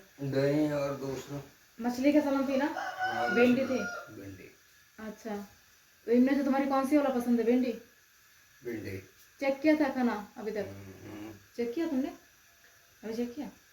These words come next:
Speaker 1: नहीं, चेक नहीं किया, सिर्फ गरम किया है।
Speaker 2: अच्छे है ना?
Speaker 1: हम्म।
Speaker 2: अच्छा, तो ये बताओ, आज ठंड है ना बहुत?
Speaker 1: बहुत ज़्यादा है।
Speaker 2: बहुत है ना, कल तो इतना नहीं था ना?
Speaker 1: কাল নেই, আজ জ্যাদা।
Speaker 2: আজ জ্যাদা ঠান্ডা।
Speaker 1: হুম।
Speaker 2: দেখেন, আমি কম্বলের মধ্যে শুয়ে এখনো কিন্তু মানে ঠান্ডা, আমি এখনো উঠি নাই। ও সব কিছু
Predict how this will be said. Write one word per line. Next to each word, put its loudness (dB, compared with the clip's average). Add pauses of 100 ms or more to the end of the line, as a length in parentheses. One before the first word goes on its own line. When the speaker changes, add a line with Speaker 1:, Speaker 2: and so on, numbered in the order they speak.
Speaker 1:
नहीं, -2
चेक 0
नहीं -4
किया, -2
सिर्फ -6
गरम -2
किया -12
है। -16 (160)
Speaker 2:
अच्छे -4
है 2
ना? 4 (440)
Speaker 1:
हम्म। -18 (680)
Speaker 2:
अच्छा, -6
तो 4
ये 6
बताओ, 2
आज 2
ठंड 4
है 4
ना 4
बहुत? 2 (540)
Speaker 1:
बहुत -6
ज़्यादा -8
है। -8
Speaker 2:
बहुत 6
है 12
ना, 6
कल 2
तो 2
इतना 0
नहीं 2
था -4
ना? -4 (480)
Speaker 1:
কাল -6
নেই, -8
আজ -10
জ্যাদা। -14
Speaker 2:
আজ -4
জ্যাদা 0
ঠান্ডা। -4
Speaker 1:
হুম। -16 (680)
Speaker 2:
দেখেন, 8
আমি 6
কম্বলের 8
মধ্যে 6
শুয়ে 4
এখনো 6
কিন্তু 4
মানে 2
ঠান্ডা, 8
আমি 4
এখনো 4
উঠি 6
নাই। 6
ও 6
সব 0
কিছু 2